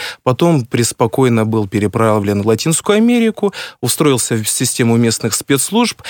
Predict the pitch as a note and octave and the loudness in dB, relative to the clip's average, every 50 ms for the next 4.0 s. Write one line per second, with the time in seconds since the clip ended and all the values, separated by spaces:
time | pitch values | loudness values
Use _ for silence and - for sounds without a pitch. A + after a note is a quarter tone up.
0 | - - - - - - - - A2+ G#2+ - B2+ B2 B2 B2 A#2 A#2 A2+ G#2+ - | -10 -10 -10 -10 -12 -14 -12 -10 -8 -8 -6 -2 0 0 2 2 2 2 0 0
1 | G#2+ A2+ - - A2+ G#2+ G#2+ G#2+ A2+ C#3+ F#3 G3+ E3+ D#3+ D3 A#2+ A2 G2+ A#2+ D#3+ | -2 -4 -4 -2 0 0 2 4 4 2 2 2 2 2 2 0 0 0 0 0
2 | F#3 D3 - - G#2 G2+ - - B2+ C3+ C3 - - - B2 A2+ G#2+ G2 G2+ - | 0 -2 -2 -4 -4 -4 -2 -2 -2 -2 -2 -2 -2 0 0 0 0 -2 -4 -4
3 | - G2+ F#2+ G2+ A2 B2 - - - A2 - - F#2+ - - A2+ A#2+ A#2+ A#2 A2 | -4 -4 -2 0 0 0 0 0 -2 -2 -2 -4 -4 -2 0 2 2 2 2 0